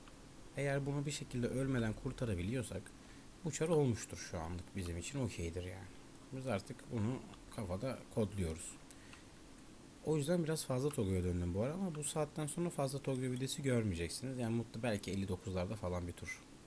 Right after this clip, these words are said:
görünür. Ama onun haricinde çok fazla size Togyu videosu artık çekmeyeceğim. Zaten girebildiğimiz kadar işte otuz beş, kırk beş, elli bir falan gibi yani bir üç tane Togyu videosu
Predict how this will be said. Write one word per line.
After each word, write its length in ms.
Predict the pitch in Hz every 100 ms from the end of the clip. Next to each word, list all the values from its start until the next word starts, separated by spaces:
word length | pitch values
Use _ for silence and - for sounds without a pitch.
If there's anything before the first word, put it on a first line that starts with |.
| -
görünür. 540 | 85 85 90 135 135 - - - - - -
Ama 160 | 101
onun 220 | 101 110
haricinde 440 | 101 92 92 107 131
çok 220 | - 101
fazla 280 | 98 90 95
size 260 | - 101
Togyu 320 | 90 90 95 90
videosu 300 | 92 92 101
artık 240 | - -
çekmeyeceğim. 520 | - 92 95 90 87 - - - - - - -
Zaten 300 | - 101 98
girebildiğimiz 560 | 104 104 98 104 104
kadar 240 | - 87 123
işte 160 | -
otuz 320 | 120 117 95 82
beş, 160 | -
kırk 320 | - 104 -
beş, 280 | 107 120 - - - - - - - - - - - - - - -
elli 220 | 98 98
bir 60 | 104
falan 360 | - 95 98 90
gibi 160 | 92
yani 200 | 107 101
bir 100 | 98
üç 160 | 117 -
tane 220 | 107 107
Togyu 320 | 107 101 101
videosu 360 | 90 87 -